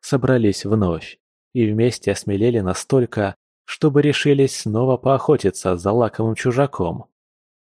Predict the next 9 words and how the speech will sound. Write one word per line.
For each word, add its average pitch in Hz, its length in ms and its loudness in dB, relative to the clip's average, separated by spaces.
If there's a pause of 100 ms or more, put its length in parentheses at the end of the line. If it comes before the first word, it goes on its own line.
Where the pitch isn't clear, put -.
(420)
Надеюсь, 160 580 4
к - 60 -14
тому 120 340 2
времени 117 460 0
у 107 140 2
меня 101 260 -2
получится 101 760 -2
благополучно 107 840 -2
убраться 110 720 -2